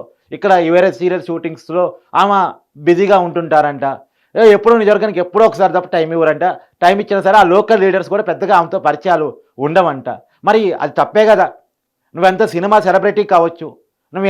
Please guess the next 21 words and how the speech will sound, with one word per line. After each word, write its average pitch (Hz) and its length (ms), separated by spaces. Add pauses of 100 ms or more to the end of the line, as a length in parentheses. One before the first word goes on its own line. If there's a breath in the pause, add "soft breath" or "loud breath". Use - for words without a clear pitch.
ఎంత 190 160 (100)
వైసీపీలో 208 460
కీలక 180 320
నాయకురాలు, 185 380 (100)
పైరు 170 240
బ్రాండు, 175 240 (120)
మంత్రి 143 240 (100)
కావచ్చు, 151 360 (420)
నువ్వు 208 180
అలా 196 140 (100)
ఆ - 100
స్థాయికి 220 360
ఉన్నావంటే 196 500
నీ 190 60 (120)
కారణం 196 260 (300)
గ్రౌండ్ 175 260
లెవెల్‌లో 196 260
ఉన్న 180 80 (100)
క్యాడరే 175 320
కదా. 175 160 (580)
అంతిమంగా 233 400